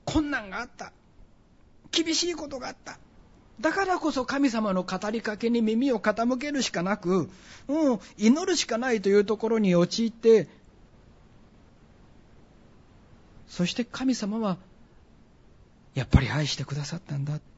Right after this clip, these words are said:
と知ることができたんだ。神様の御言葉は本当に確かなんだと教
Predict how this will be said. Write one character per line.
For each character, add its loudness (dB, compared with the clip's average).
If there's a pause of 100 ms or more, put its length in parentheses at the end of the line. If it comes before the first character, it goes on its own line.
(160)
と -6 (1200)
知 2
る 4
こ -4
と -6
が -6
で -4
き -16
た -8
ん -6
だ。 -6 (800)
神 0
様 -8
の -12
御 -10
言 -8
葉 -14
は -10 (460)
本 -18 (160)
当 -14
に -2
確 -2
か 0
な 0
ん 0
だ 0 (240)
と -4 (1120)
教 -4